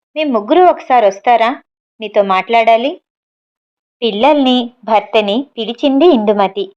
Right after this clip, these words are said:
టీవీ చూస్తున్న మోహన్, మొబైల్ ఫోన్లో గేమ్స్ ఆడుకుంటున్న పిల్లలు,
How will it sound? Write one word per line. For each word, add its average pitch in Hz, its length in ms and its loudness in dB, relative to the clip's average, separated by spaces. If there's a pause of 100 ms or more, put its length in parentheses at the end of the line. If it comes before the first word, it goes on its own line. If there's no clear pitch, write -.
(360)
టీవీ 285 420 0
చూస్తున్న 339 400 0
మోహన్, 214 480 0 (360)
మొబైల్ 202 320 -2
ఫోన్లో 262 460 2
గేమ్స్ 311 560 -2
ఆడుకుంటున్న 254 600 0
పిల్లలు, 208 580 0